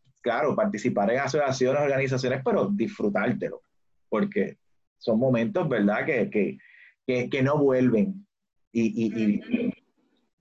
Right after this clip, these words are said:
Speaker 1: me, me encanta, me encanta, Carolina. Este, así, ¿verdad? Ya más o menos ya dando, ¿verdad? Un, un, un cierre, este, a este, yo digo, fíjate, tenemos aquí unos puntos motivacionales, tenemos unos,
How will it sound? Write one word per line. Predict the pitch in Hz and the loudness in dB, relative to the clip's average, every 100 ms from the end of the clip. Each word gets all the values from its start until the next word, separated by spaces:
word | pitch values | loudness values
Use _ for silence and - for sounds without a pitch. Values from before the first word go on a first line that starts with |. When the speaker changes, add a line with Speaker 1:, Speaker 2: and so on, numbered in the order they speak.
| - | -6
Speaker 1:
me, | 107 104 | -2 -2
me | 113 | 0
encanta, | 110 104 107 107 110 107 | 0 0 0 -2 0 2
me | 98 | 2
encanta, | 95 98 101 110 | 2 0 0 2
Carolina. | 104 104 98 107 110 | 2 2 2 0 0
Este, | 101 98 76 - | -2 -2 -2 -4
así, | 101 101 107 110 | -10 -6 -6 -4
¿verdad? | 123 110 113 | -2 0 0
Ya | 151 123 120 | 0 0 0
más | 131 135 123 | -2 -2 0
o | 131 | 0
menos | 131 135 | 0 0
ya | 127 120 131 - _ | 0 0 0 -6 _
dando, | - 101 113 127 127 | -12 -4 -2 0 0
¿verdad? | 123 127 | 0 0
Un, | 139 131 | -2 -2
un, | 131 131 | -2 -2
un | 131 143 | -2 -4
cierre, | 131 131 135 143 131 120 104 101 - _ _ _ _ - | -4 0 2 2 0 0 0 -2 -8 _ _ _ _ -4
este, | 208 - - 117 101 - _ _ - | -4 -4 -2 0 0 -4 _ _ -6
a | 107 | -2
este, | 104 - 127 123 110 101 - | -2 -2 0 0 0 -4 -6
yo | 117 117 | 0 2
digo, | 120 147 127 | 4 2 0
fíjate, | 135 139 123 104 - _ _ _ _ _ _ | 0 0 0 -2 -6 _ _ _ _ _ _
tenemos | 127 117 117 135 | -2 0 0 0
aquí | 139 135 | -2 -2
unos | 139 131 | -2 -2
puntos | 131 131 131 127 | -2 -2 0 0
motivacionales, | 123 120 113 104 107 104 113 131 131 127 | 2 2 2 2 2 2 2 0 0 0
tenemos | 123 110 113 | 0 0 0
unos, | 123 120 | 0 -2